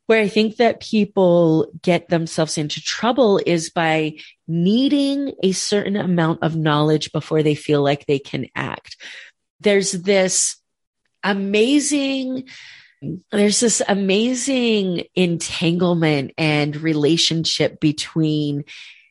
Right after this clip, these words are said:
acting and being unsuccessful in what you're doing and learning from that and trying again and taking feedback and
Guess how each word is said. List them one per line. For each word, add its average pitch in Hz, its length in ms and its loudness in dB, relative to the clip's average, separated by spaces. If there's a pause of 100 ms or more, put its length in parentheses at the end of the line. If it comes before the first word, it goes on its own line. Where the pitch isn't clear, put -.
(440)
acting 240 680 -2
and 170 220 -2
being 180 340 2
unsuccessful 196 1120 -2
in 170 160 2
what 170 180 2
you're 160 100 0
doing 170 400 0
and 147 160 0
learning 190 460 0
from 202 280 -4
that 196 260 0
and 151 180 -4
trying 190 540 2
again 160 360 0
and 151 320 -6 (140)
taking 185 420 -2
feedback 160 720 -2
and 147 220 -4